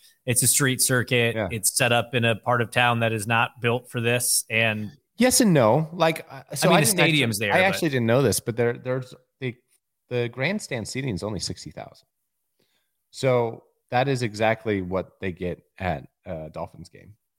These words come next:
Speaker 2: Um, so I, I do think actually the traffic flow will be super manageable. I just think, you know, first time events
Speaker 1: Yeah, but
Speaker 2: are
Speaker 1: re-, remember, ha-, some of those roads are shut down.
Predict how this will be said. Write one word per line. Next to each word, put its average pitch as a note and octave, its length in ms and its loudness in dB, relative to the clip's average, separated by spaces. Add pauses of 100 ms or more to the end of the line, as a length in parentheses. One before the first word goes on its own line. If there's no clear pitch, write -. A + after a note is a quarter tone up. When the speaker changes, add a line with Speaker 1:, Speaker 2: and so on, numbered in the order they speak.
(220)
Speaker 2:
Um, F2+ 280 -4
so G#2+ 120 -4
I, A#2 160 -2
I C3 80 0
do E3+ 220 -2
think A#2+ 240 -2
actually G#2+ 300 0
the F2 80 -2
traffic G2 400 -6
flow F2+ 220 -10
will E2+ 120 -12
be E2 160 -16
super - 280 -18
manageable. D#2 600 -18 (420)
I A#2+ 120 4
just A2+ 240 2
think, F2 320 0
you F#2+ 80 -2
know, D#2+ 180 -2 (100)
first F#2 220 -6
time E2+ 160 -2
events D2+ 540 -10 (480)
Speaker 1:
Yeah, D3+ 180 -2
but B2+ 160 -4
Speaker 2:
are F#2 220 -2
Speaker 1:
re-, D3 100 -4 (140)
remember, C#3 340 2
ha-, - 240 -6
some E3+ 220 0
of D#3 60 0
those B2 200 0
roads B2+ 380 -2
are G#2 60 -8
shut - 340 -4
down. A#2+ 380 -8